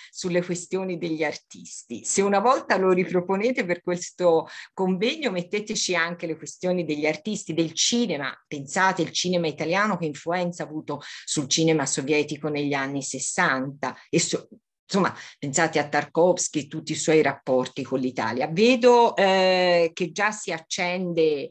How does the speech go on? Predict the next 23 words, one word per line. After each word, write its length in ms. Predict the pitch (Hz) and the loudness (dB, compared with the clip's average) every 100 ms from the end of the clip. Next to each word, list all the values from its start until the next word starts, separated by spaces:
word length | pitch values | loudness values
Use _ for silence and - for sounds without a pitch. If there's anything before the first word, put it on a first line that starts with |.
| - - - - | -14 -20 -20 -12
eh, 760 | - 165 160 156 151 147 147 90 | 0 2 4 0 -4 -6 -8 -12
sì, 340 | - 185 175 - | -4 -4 -4 -6
ho, 300 | 175 165 113 185 | 0 2 2 0
ho 100 | 180 | -2
finito 440 | - 202 240 220 | -2 -6 -4 -2
il 80 | 175 | -2
mio 140 | 180 | -2
tempo. 340 | 185 226 220 - | -2 -2 -2 -4
Avevo 400 | 196 214 277 330 | -2 -2 -4 -8
tantissime 680 | 339 311 - 381 - 294 247 | -12 -12 -10 -10 0 2 4
cose 320 | 262 254 196 | 4 4 2
in 60 | 185 | 2
realtà 480 | 233 226 - 185 | 2 0 0 0
da 220 | 180 190 - | 0 -4 -4
dire, 420 | 208 277 254 165 - - - - _ - | -6 -4 -2 -4 -6 -20 -20 -20 _ 0
eh, 380 | 175 170 160 165 | 2 2 0 -2
però 300 | - 202 190 | -2 -2 -2
devo, 340 | 165 151 147 147 | -4 -4 -8 0
devo 300 | 175 175 180 | 0 0 -2
concludere 760 | 220 220 277 359 285 196 175 | -4 -6 -12 -10 -4 -2 -2
e 140 | 180 180 | -4 -6
concludo 640 | 196 196 247 247 180 165 - | -8 -6 -2 -2 0 -2 -2
con, 360 | 208 208 180 | -6 -4 -4